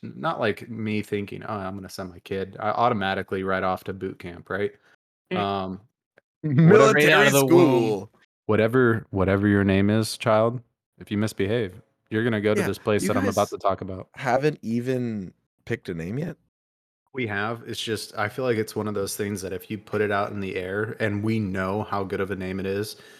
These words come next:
Speaker 1: everyone's gonna be like, "That's a stupid name," and then I'm just be like, "Fuck
Speaker 3: I,
Speaker 1: you."
Speaker 3: I, I gotta know it.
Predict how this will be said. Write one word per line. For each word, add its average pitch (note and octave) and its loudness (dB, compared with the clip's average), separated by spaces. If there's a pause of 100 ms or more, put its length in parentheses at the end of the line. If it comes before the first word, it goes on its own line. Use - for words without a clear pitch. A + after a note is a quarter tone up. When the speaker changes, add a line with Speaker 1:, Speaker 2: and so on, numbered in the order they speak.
(340)
Speaker 1:
everyone's A#2 2
gonna G2+ -2
be F#2+ 0
like, F2+ -2
"That's F2+ -6
a G#2+ -8
stupid G#2 -6
name," G2 -2
and G2 -8
then F#2+ -4
I'm F#2+ -6
just F#2 -12
be - -10
like, F#2+ -14
"Fuck - -14
Speaker 3:
I, A#3+ 0
Speaker 1:
you." - 0 (100)
Speaker 3:
I, A3 0
I A#3 0
gotta A#3+ 0
know A#3 -2
it. G#3+ -6